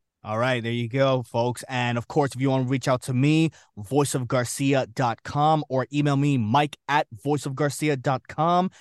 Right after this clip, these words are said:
where you can ask me anything you want, if you can provide your feedback, and go to Tom. He's awesome. I've known him, wh-, what was it, about two years, three years?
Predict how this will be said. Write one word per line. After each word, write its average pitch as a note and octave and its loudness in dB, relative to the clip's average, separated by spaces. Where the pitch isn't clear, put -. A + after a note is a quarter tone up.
where A#2 -2
you A#2+ -6
can B2+ -8
ask B2+ -6
me A#2 -2
anything D#3 0
you B2+ -2
want, D3 0
if G#2 -10
you A2 -8
can A2+ -6
provide G#2+ -4
your F#2+ -12
feedback, D#3+ 0
and A2 -2
go C#3+ 4
to D3+ 2
Tom. C#3+ 2
He's D3 -4
awesome. C3+ 0
I've A2+ -4
known C3+ 2
him, C#3 2
wh-, B2 -8
what C3+ -4
was D#3+ 0
it, D#3+ -6
about G#2 -6
two - -6
years, D#3 -2
three D3+ -2
years? D#3 -4